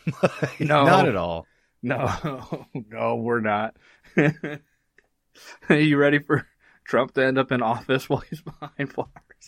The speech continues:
Speaker 1: Well, th-, well, then he can pardon himself, so it would be for one day.
Speaker 2: Right?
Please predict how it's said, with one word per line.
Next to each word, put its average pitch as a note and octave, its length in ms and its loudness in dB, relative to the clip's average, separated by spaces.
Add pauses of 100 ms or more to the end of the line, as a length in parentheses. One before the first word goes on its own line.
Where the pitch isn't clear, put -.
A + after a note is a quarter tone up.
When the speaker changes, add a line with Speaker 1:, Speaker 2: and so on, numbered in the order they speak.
Speaker 1:
Well, A2+ 160 -2
th-, A#2+ 140 -2
well, B2 120 0
then G#2+ 140 -2
he F#2 80 -8
can F2+ 160 -10
pardon F#2 260 -8
himself, D#2+ 400 -12
so D#2 340 -8
it F#2+ 120 -6
would F#2 140 -10
be F2+ 120 -8
for F#2 200 -10
one F2 280 -8
day. E2+ 120 -8 (120)
Speaker 2:
Right? D3 440 4